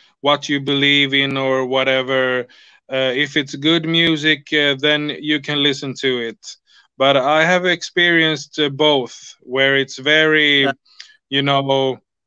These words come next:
Speaker 1: uh, secular and Christian against each other, and, um, maybe especially in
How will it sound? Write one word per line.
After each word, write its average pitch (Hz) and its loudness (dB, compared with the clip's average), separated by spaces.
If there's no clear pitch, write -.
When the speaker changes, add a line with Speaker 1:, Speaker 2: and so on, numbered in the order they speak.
Speaker 1:
uh, 127 -2
secular 143 0
and 131 -2
Christian 135 -2
against 139 -2
each 131 -6
other, 131 0
and, 127 -4
um, 123 -2
maybe 147 2
especially 147 0
in 135 -4